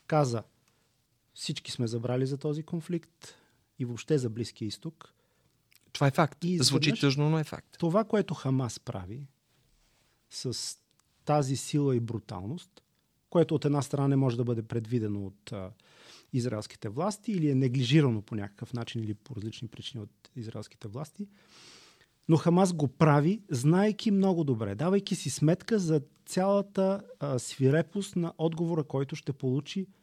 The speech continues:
Speaker 1: за, не само за себе си, но и за невинните цивилни граждани на Газа.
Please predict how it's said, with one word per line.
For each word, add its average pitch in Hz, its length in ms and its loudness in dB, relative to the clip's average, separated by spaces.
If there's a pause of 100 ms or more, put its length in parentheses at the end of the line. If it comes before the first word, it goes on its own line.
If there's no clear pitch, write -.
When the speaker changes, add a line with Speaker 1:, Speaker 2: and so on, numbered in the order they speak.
(340)
Speaker 1:
за, 117 300 -4 (220)
не 151 240 4
само 143 280 2
за 120 100 0
себе 196 280 0
си, 185 180 -6
но 160 160 0
и 156 80 2
за 147 160 -2
невинните 185 520 0
цивилни 165 380 -2
граждани 151 380 0
на 147 120 0
Газа. 123 280 0